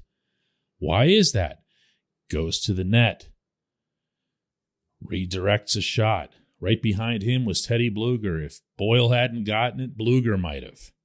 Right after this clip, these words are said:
That's a playoff goal. Sid on the power play. Gripped it and ripped it. Didn't overpass. Didn't overthink anything.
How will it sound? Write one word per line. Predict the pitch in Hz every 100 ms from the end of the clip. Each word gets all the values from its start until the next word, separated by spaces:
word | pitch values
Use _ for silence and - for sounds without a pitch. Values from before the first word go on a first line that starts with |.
| _ _ _ _
That's | - -
a | 104
playoff | - - 95 98 98 -
goal. | - 92 82 64 _ _ _ _ _ _ _ _ _ _
Sid | - - - 135 131
on | 110
the | 107
power | - 110 117 107
play. | - 92 78 - _ _ _ _ _
Gripped | 92 127 -
it | 127 120
and | 107
ripped | 113 117 -
it. | - _ -
Didn't | 92 104
overpass. | 95 104 98 80 101 95 90 73
Didn't | - - 87 82
overthink | 107 104 95 107 107 98
anything. | 87 85 - 73